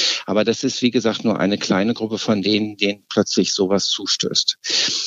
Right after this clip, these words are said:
Das häufigste Leitsymptom für den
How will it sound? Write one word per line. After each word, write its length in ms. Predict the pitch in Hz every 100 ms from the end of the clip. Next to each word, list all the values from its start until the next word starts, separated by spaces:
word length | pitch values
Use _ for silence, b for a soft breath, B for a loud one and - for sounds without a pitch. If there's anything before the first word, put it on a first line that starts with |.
| B -
Das 240 | 127 -
häufigste 420 | 151 170 180 -
Leitsymptom 840 | 139 113 135 190 190 180 - 170 160
für 220 | - - 139
den 260 | 117 107